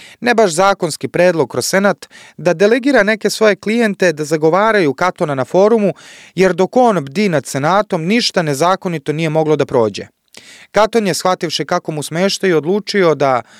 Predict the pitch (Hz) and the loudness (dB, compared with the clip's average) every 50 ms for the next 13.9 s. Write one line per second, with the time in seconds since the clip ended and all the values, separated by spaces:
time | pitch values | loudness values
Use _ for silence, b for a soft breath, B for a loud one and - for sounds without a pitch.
0 | B B B - 165 151 160 151 151 196 190 - 233 202 160 127 - - 170 190 | B B B -4 -2 0 0 0 0 0 0 0 0 0 -2 -2 -2 -4 -2 0
1 | 196 180 - - 170 180 185 190 170 165 151 151 170 208 220 - - - 165 135 | 0 -2 -2 -2 0 0 0 0 0 -2 -4 -2 0 0 0 0 0 0 0 0
2 | - - 139 131 139 131 139 139 127 120 113 - - 120 113 107 101 - - - | 0 -4 -6 -4 -4 -4 -4 -4 -4 -6 -6 -6 -8 -6 -6 -6 -8 -8 -12 -16
3 | 113 - _ _ _ B B B B B B B B B B - 151 165 185 185 | -20 -20 _ _ _ B B B B B B B B B B -4 0 0 2 2
4 | 214 220 220 208 - - 185 202 226 - 214 - - 165 147 190 202 208 180 - | 2 2 2 0 0 0 0 0 0 -2 -2 -2 -2 -2 0 2 2 2 2 2
5 | - 185 196 190 190 165 143 127 - 143 120 120 135 139 147 139 123 117 113 110 | 2 0 2 2 0 -2 -4 -4 -4 -4 -4 -2 -4 -4 -4 -4 -4 -4 -4 -4
6 | 110 131 165 196 214 202 - 175 160 151 147 151 180 190 - - - 202 190 175 | -4 -2 0 0 0 0 0 -2 -2 -2 -2 -4 -4 -6 -6 -4 0 2 2 2
7 | 135 B B B B B B - 170 160 160 - - 151 147 139 - - 175 175 | 0 B B B B B B -2 0 0 -2 -4 -4 -6 -6 -6 -2 -2 0 0
8 | 180 175 - - - 139 151 151 156 147 - 147 131 - - 131 120 107 - 107 | 0 -2 -4 -4 -2 -2 0 2 0 0 0 -2 -4 -2 0 0 0 -2 -4 -10
9 | - - - - _ _ _ B B B B B B B B B - 165 151 - | -14 -14 -16 -18 _ _ _ B B B B B B B B B -2 0 0 0
10 | 175 156 180 165 139 - 147 165 185 - - - 214 202 180 165 180 190 160 175 | 0 2 2 2 2 2 2 2 2 0 0 0 0 0 2 0 -2 -2 0 2
11 | 185 180 147 - 151 143 131 - - 190 175 156 170 165 - 170 139 - 147 139 | 2 2 2 2 -2 -4 -2 0 0 0 0 0 -2 -2 -2 -4 -2 -2 -2 -2
12 | 131 160 185 196 196 180 - - 180 127 _ 156 151 143 135 127 - - 151 143 | -2 -4 -4 -4 -4 -6 -6 -6 -6 -4 _ -4 -2 -2 -4 -4 -6 -6 -4 -4
13 | 139 135 - - 190 202 190 175 156 139 131 160 175 190 185 170 127 | -4 -4 -2 0 2 2 2 2 0 0 2 2 2 2 2 0 -2